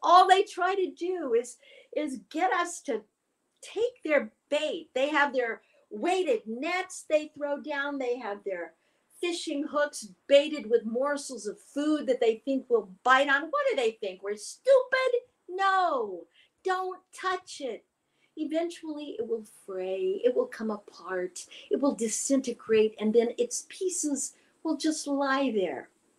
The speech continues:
forever, harmless. It is of no good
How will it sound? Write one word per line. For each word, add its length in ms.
forever, 720
harmless. 840
It 240
is 380
of 260
no 760
good 420